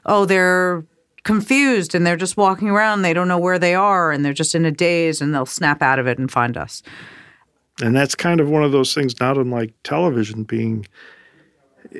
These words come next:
Speaker 2: in its time and place in nineteen sixty-three with J F K, the laser printer. Everybody had a laser printer at home,
Speaker 1: Mm-hmm.
Speaker 2: you know, so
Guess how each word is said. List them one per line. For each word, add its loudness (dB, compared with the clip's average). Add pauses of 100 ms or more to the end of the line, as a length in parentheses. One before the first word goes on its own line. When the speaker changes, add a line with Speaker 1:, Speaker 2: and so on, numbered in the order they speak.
(180)
Speaker 2:
in 2
its 0
time 2
and 0
place 0
in -2
nineteen -4
sixty-three -6
with -6
J -2
F -6
K, 0 (420)
the -4
laser -2
printer. -4 (1040)
Everybody -2
had 0
a -2
laser 0
printer -2
at -6
home, -12
Speaker 1:
Mm-hmm. 2
Speaker 2:
you 0
know, -4
so -2